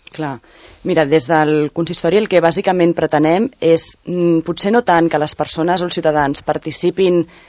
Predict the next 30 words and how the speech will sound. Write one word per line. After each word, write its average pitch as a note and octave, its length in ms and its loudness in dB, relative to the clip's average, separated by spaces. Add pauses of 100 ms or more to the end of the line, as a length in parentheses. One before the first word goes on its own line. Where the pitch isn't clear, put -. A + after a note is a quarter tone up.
directament F3 600 2
de D3 100 2
la C#3 80 0
taula, F3 560 0 (320)
perquè D#3+ 240 -4
potser E3 500 0
la, C#3+ 600 2
el, C3+ 760 -4
el - 80 -10
format D#3+ 340 0
de F3 140 0
taules D#3+ 500 0
que D3+ 200 -6
on D3 100 -4
assisteix D#3 540 -2 (320)
un E3+ 180 0
representant D#3+ 640 0
de D3+ 80 0
cadascuna D3+ 440 -4
de D3+ 80 0
les D3 140 0
entitats, D3 640 -2 (320)
pensem E3 380 0
que F#3 100 -2
és F3+ 80 0
la F3 160 2
millor D#3+ 260 2
manera E3+ 380 0
per D#3+ 140 -4
poder D#3 580 -2